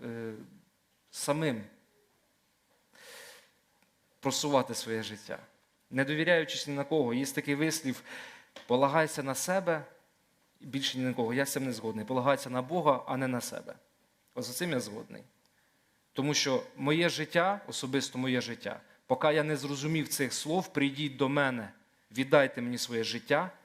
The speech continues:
поки я їх не зрозумів, моє життя було насправді дуже важким.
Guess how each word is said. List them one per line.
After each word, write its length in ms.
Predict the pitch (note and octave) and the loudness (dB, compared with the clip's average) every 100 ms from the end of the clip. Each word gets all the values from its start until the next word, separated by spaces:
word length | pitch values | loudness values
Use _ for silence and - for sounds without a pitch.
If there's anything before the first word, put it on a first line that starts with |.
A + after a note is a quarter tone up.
| _ - _ | _ -20 _
поки 300 | - F3 F3 | 0 0 2
я 140 | C#3+ C#3 | 4 4
їх 240 | B2+ - | 2 -4
не 120 | - | -4
зрозумів, 600 | B2+ C3+ B2 C3 D3+ F3 - - | -4 -4 -6 -4 -4 -4 -8 -6
моє 200 | B2+ C#3 | 0 2
життя 320 | C#3+ D#3 D#3+ | 2 2 2
було 200 | D3+ D3 | 2 0
насправді 500 | C#3 C3+ - E3+ E3 | -2 -2 0 0 0
дуже 260 | C3 C#3 C3+ | -4 -2 0
важким. 380 | B2 B2 - | 0 -2 -6